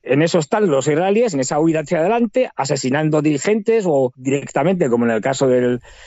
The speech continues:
de la tumba del general Soleimani, pues la gente que había, había ido allí a conmemorar, pues, no sé, son cuatro o cinco años, no me acuerdo bien, de su muerte, mejor dicho, de su asesinato, y bueno, les da igual, o sea, matar, yo he visto las imágenes, son tremendas, es decir,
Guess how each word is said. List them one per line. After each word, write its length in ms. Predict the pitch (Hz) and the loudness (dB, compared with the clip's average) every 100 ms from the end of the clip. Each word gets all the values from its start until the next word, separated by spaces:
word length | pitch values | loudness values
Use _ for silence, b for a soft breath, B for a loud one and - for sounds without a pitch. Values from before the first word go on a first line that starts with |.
| B - | B -2
de 140 | 123 | 0
la 100 | 127 | 2
tumba 300 | 160 180 151 | 2 2 2
del 160 | 120 110 | 0 0
general 340 | 120 117 131 | -2 0 0
Soleimani, 520 | 127 131 135 190 208 | 0 0 0 0 0
pues 160 | 117 110 | -2 -4
la 160 | 110 98 | -4 -2
gente 260 | 131 127 | -2 0
que 60 | 120 | 0
había, 640 | 127 123 123 123 110 110 - | 2 2 0 0 -2 -6 -12
había 360 | 104 117 127 120 | -4 0 2 2
ido 320 | 120 123 117 | 2 2 0
allí 220 | 117 160 | 0 0
a 80 | 143 | 0
conmemorar, 640 | 117 113 107 120 123 110 - _ | -2 -2 0 0 0 -2 -6 _
pues, 460 | 110 - - 151 | -14 -14 -4 0
no 140 | 196 180 | 2 2
sé, 120 | 160 | 0
son 200 | 143 165 | 2 0
cuatro 280 | 160 190 120 | 0 0 0
o 20 | |
cinco 300 | 160 139 123 | 0 0 0
años, 260 | 113 110 107 | 0 0 0
no 60 | |
me 80 | 156 | 0
acuerdo 240 | 120 110 | 0 0
bien, 160 | 107 92 - | 0 -4 -6
de 140 | - | -4
su 80 | 104 | 0
muerte, 460 | 160 196 170 208 - | 2 2 0 -2 -4
mejor 260 | - 113 135 | -6 -2 0
dicho, 240 | 170 107 | 0 0
de 120 | 92 98 | -4 -2
su 80 | |
asesinato, 680 | 110 110 - 196 190 214 226 _ - | -2 -2 0 0 2 0 -2 _ -4
y 120 | 151 | 0
bueno, 260 | 117 95 107 | 2 2 0
les 140 | 135 | 0
da 100 | 101 | 0
igual, 360 | 107 107 170 127 | -2 0 0 0
o 40 | |
sea, 200 | 92 98 87 | -2 -4 -4
matar, 540 | 110 226 - 123 139 | -2 -2 0 0 2
yo 100 | 143 | 0
he 60 | 98 | -2
visto 260 | 95 107 110 | -4 -2 -2
las 220 | 110 110 | 0 0
imágenes, 340 | 123 120 135 123 | 0 0 0 0
son 160 | 104 | -2
tremendas, 500 | 117 120 143 139 160 | 0 0 2 0 -2
es 100 | 127 | -2
decir, 340 | 113 113 117 | -6 -2 -2